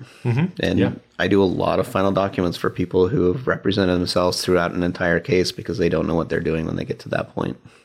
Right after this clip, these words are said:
Speaker 1: Okay. Wow. Yeah. And so, you know, you've probably, I mean, there's <laughs> ten to, ten to twenty different phases in there for standard divorce, right? Depending on the forks that they go down and if they get to the opponent of those evaluator or, uh, uh,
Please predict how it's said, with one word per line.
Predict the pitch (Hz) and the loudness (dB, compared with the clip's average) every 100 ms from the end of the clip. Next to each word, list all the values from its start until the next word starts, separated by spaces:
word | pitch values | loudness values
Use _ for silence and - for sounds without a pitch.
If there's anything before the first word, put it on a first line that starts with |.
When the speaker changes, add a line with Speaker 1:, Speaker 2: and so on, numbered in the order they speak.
| - | -10
Speaker 1:
Okay. | 101 98 107 - _ _ _ _ 95 | -6 -4 -6 -10 _ _ _ _ -4
Wow. | 107 76 _ _ - - - - | -4 -4 _ _ -20 -20 -18 -4
Yeah. | 131 | -2
And | 98 | 0
so, | - 107 101 98 - _ _ _ _ _ _ _ _ | 2 4 4 2 -4 _ _ _ _ _ _ _ _
you | - | -6
know, | 107 | -2
you've | 101 98 | -2 -2
probably, | 113 110 101 101 | -2 -2 0 0
I | 117 | 0
mean, | 98 | -2
there's | 92 - - 107 - - | -2 -4 -8 -14 -16 -14
<laughs> | 101 104 - _ - - _ _ - | -10 -10 -10 _ -20 -20 _ _ -8
ten | 117 113 110 - - | -2 0 -2 -6 -2
to, | 120 | -2
ten | 107 135 131 | -2 -4 -4
to | |
twenty | - 127 123 120 | -2 0 2 2
different | 117 120 110 - | 0 -2 -4 -4
phases | 107 123 123 90 | 0 0 0 -4
in | |
there | 80 78 | -6 -6
for | - 87 87 - | -2 0 0 -2
standard | - 95 87 | -2 0 0
divorce, | 98 117 80 - | 2 2 0 -2
right? | 87 | -2
Depending | 95 - 104 98 | -2 -2 -2 0
on | 92 | -2
the | |
forks | - 101 92 - | 0 0 0 -2
that | 95 | -2
they | |
go | 90 90 | 0 0
down | 92 98 104 | 0 0 0
and | 87 82 - - - | -2 -6 -16 -20 -12
if | - | -4
they | 98 | -2
get | 98 | -2
to | - | -2
the | 101 | -4
opponent | 90 98 98 | 0 0 2
of | |
those | 98 95 | 2 2
evaluator | 98 95 98 101 107 107 - _ - | 0 0 0 0 0 0 -4 _ -4
or, | 95 90 - 101 98 - | -2 -2 -6 -8 -8 -12
uh, | |
uh, | - | -10